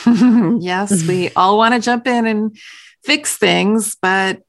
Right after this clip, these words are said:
Speaker 1: we know, or perhaps we've learned over time, that we really need to let them figure out stuff as much as they can, right?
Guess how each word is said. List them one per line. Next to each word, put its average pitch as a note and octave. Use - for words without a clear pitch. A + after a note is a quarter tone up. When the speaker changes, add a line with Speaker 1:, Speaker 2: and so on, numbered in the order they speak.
Speaker 1:
we G3+
know, G#3
or F#3+
perhaps F#3
we've E3
learned E3+
over D3
time, E3+
that F3+
we G#3
really A#3
need G#3
to G3
let F#3
them F#3+
figure G3+
out G3
stuff G#3
as F3+
much G3
as G#3
they F#3
can, C#4+
right? G#3